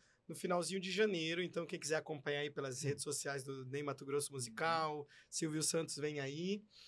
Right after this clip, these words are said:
E também, é, o Ivan nos deixa agora, quer dizer, a gente vai fazer essa pausa no Mágico de Oz, né, que a gente tava fazendo agora, lá no Teatro Procopio Ferreira. Mas quando eu fizer essa temporadinha São Paulo e Rio, volto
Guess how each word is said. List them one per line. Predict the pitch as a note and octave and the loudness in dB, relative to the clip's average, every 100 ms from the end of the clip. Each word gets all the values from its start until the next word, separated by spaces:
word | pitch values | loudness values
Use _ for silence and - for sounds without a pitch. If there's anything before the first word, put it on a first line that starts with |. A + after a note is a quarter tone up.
| - - _ F#3 | -20 -20 _ -6
E | F#3+ G3 G3+ F#3+ | -2 0 0 4
também, | A#3 A#3 A3+ A#3+ C4+ C4+ C4 | 6 10 10 8 6 0 4
é, | G3+ G3 F#3+ F#3 F#3+ | 8 10 10 6 4
o | |
Ivan | G#3+ E3+ G#3 A3 G#3 F#3 E3 E3+ | 4 6 6 8 6 2 -2 -4
nos | F3 F3 F3+ E3+ D3 | -6 -4 -2 -2 4
deixa | F3 F#3+ E3+ | 8 8 6
agora, | D#3 E3+ F#3 | 6 6 6
quer | F3 | 4
dizer, | D3 | 2
a | D3 | 0
gente | E3 | 2
vai | D3+ | 2
fazer | D#3 | 2
essa | D#3 D3+ | 2 0
pausa | - D#3 D3 | 2 2 2
no | D#3 D#3 | 0 0
Mágico | D3+ D3 D3 | 0 -2 -4
de | C#3 | 2
Oz, | D3+ F3 A3 - | 4 4 0 -2
né, | D#3+ | -2
que | E3 C3 | -4 -6
a | |
gente | C#3 - | -6 -2
tava | D3+ D3+ C#3 | 0 0 -2
fazendo | D3 B2+ C#3 D3 F3+ A3 - | -2 -2 -2 0 0 -2 -4
agora, | C#3+ C#3 C#3+ E3 G#3 D#3+ | -6 0 0 0 -2 -4
lá | D3 | -6
no | D3 | -4
Teatro | D3+ D3 | -4 -4
Procopio | - D#3 D3 - | -4 -4 -4 -2
Ferreira. | D#3 D#3+ F3+ G#3+ - - - - _ | 0 4 2 2 -6 -20 -20 -20 _
Mas | - E3 F3+ - | 0 2 2 -2
quando | - F3 F3 | 0 2 2
eu | |
fizer | F3+ D#3+ | 0 0
essa | D#3 - | 0 0
temporadinha | E3 D#3+ D3 D3+ | 0 2 2 0
São | - D#3 | -2 -2
Paulo | C3+ D3+ D#3+ D#3+ | 2 4 4 2
e | D#3 D3+ | -2 -2
Rio, | C3 D#3+ F3+ A3+ | -2 0 2 2
volto | F#3 D#3+ F#3 G#3+ A#3+ | 2 4 4 2 -6